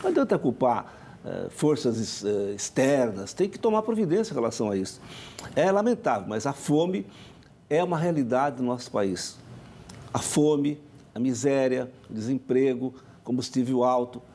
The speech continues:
Ou seja, é uma crise anunciada através de uma coisa só. Falta de competência política,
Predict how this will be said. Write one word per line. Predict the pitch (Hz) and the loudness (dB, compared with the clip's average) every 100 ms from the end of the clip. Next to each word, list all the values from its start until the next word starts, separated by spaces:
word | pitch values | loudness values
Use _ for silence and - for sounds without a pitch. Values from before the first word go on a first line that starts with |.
| - - - | -20 -20 -8
Ou | - | -4
seja, | - 143 113 123 | 0 2 2 0
é | 175 214 | 0 2
uma | 240 170 - - - - - | 2 0 -4 -16 -20 -12 0
crise | 202 269 202 | 2 2 2
anunciada | 160 147 - 165 170 190 - - - - _ _ _ _ _ _ - | 0 -2 0 0 0 -2 -8 -12 -20 -20 _ _ _ _ _ _ -8
através | 190 202 165 185 | -2 0 0 0
de | 202 | -4
uma | 196 | -2
coisa | 196 202 196 | 0 0 0
só. | - 156 151 - - - - - | 0 -2 -2 -18 -20 -20 -20 -4
Falta | 156 156 160 | -2 -2 -2
de | 160 | -2
competência | 170 165 165 - 151 156 - 117 | -4 -2 -2 0 0 2 -2 -6
política, | 113 123 135 - - | 0 0 0 -2 -4